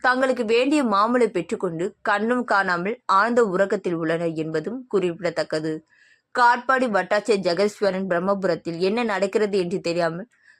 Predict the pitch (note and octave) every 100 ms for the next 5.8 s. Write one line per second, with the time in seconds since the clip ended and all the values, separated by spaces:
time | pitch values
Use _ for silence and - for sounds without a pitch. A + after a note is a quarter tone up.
0 | - B3+ B3+ B3 A#3+ G#3+ G3+ A#3 C#4 C4+
1 | G#3 A3+ G#3 F3 A3 G3 E3+ E3 - -
2 | F3+ G#3+ A3 G#3+ G3 D#3+ E3+ G3 F#3 D#3+
3 | D#3 G#3 A#3 A#3+ A#3+ C4 B3+ B3+ B3+ F#3
4 | E3+ F#3+ F#3 D#3+ D#3 E3 D#3+ E3 D#3+ D#3+
5 | E3 _ _ _ _ - A3+